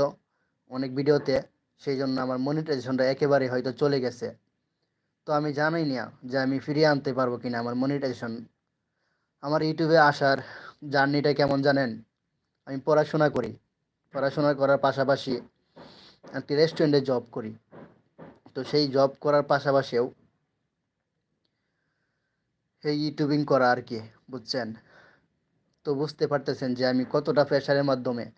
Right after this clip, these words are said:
কতটা কষ্টের মাধ্যমে যে আমি আমার এই YouTube-এ আসছি। আমি বারো থেকে তেরো ঘন্টা ডিউটি করি, ডিউটি করে পড়াশোনা করি, পড়াশোনা করার পাশাপাশি এই ইউটিউবিং করি।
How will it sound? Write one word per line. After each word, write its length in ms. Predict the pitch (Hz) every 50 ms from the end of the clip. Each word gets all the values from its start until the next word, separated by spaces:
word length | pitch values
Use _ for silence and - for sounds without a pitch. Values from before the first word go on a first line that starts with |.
| _ _ _ _ _ _ _ _ _
কতটা 300 | 151 151 156 175 151 151 143 -
কষ্টের 320 | 143 139 - - 156 151 147
মাধ্যমে 320 | 143 135 127 127 135 131 127 117
যে 60 | 127 123 117 120
আমি 120 | 123 127 127 127
আমার 140 | 131 131 131 131
এই 60 | 135 135 139
YouTube-এ 300 | 135 131 147 139 127 131 123 117
আসছি। 280 | - - - - 127 110 110 - _ _ _ _ _ - - - - _ _ _ _ _ _ - - - - _ _ _ _ _ _ 120
আমি 160 | 127 135 143 147 156 156 160 - _ _ _ _ _ _ _ - 143 135
বারো 180 | 139 143 156 160 135
থেকে 140 | 151 139 143 127 -
তেরো 140 | 156 160 160 147
ঘন্টা 180 | 143 139 139 135 131
ডিউটি 220 | 139 135 123 143 127 135
করি, 160 | 123 117 110 110 - _ _ _ _ _ _ _ _ _ 135
ডিউটি 240 | 127 135 135 131 143 139
করে 140 | 143 143 135 143
পড়াশোনা 400 | 143 139 135 131 - 143 135 135 123 -
করি, 200 | 127 117 117 107 110 - _ _ _ _ _ _ _ _ _ _
পড়াশোনা 360 | 139 139 135 - 147 143 143 147 143 - - -
করার 200 | 143 143 143 135 -
পাশাপাশি 500 | 139 127 - 135 131 139 131 135 - 127 127 139 - - _ _ _ _ _ _ _ _ _ _ _ _ _ _ _ _ _ _ _ _ _ _ _ _ _ _ _ 143
এই 60 | 147 139 143
ইউটিউবিং 340 | 143 143 151 143 131 135 127 120 -
করি। 160 | 120 107